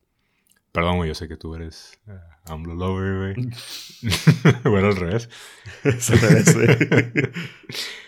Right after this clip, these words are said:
Speaker 1: Eh, en la captura del hijo del Chapo, güey.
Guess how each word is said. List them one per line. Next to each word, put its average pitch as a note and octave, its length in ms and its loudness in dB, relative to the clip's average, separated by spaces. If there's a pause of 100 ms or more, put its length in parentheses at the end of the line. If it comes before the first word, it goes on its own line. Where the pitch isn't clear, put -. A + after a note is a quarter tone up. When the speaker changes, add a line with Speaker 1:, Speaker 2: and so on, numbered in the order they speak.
(140)
Speaker 1:
Eh, F#2+ 600 2 (1120)
en G#2+ 160 0
la G2+ 140 4
captura G#2 320 2
del G#2+ 100 4
hijo G#2 160 0
del G#2+ 100 4
Chapo, A2 340 0
güey. D3+ 120 -2